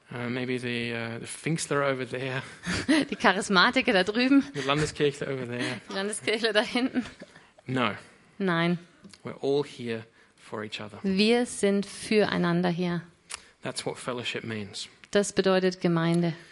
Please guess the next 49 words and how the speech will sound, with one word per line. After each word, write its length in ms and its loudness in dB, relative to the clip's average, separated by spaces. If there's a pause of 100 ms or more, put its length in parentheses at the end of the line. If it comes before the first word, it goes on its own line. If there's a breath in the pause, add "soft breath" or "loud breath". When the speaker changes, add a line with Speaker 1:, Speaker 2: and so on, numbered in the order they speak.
(180 loud breath)
Speaker 1:
So 160 2
what 160 6
do 60 6
we, 40 8
Speaker 2:
Gemeinschaft. 640 4
Speaker 1:
so 380 2
what 280 0
do 60 -2
we 120 6
miss 720 6
if 180 -4
we 100 0
neglect 640 -2
involvement 640 -2
in 80 -6
a 40 -6
local 340 -8
church? 220 -12 (340 loud breath)
Speaker 2:
Was 180 8
verpassen 640 0
wir, 240 2
wenn 220 2
wir 240 4
uns 280 -2
nicht 420 -2
einer 340 0
Ortsgemeinde 720 0
anschließen? 680 -4
Speaker 1:
This 160 -2
is 100 2
just 160 6
the 120 6
other 160 2
side 240 0
of 60 4
the 60 -6
coin. 420 0 (240)
Speaker 2:
Das 140 -2
ist 60 -2
einfach 240 0
die 120 -4
andere 220 0
Seite 260 2
der 140 0
Medaille. 500 2
Speaker 1:
If 120 -2 (100)
all 260 6
these 400 4
things, 500 0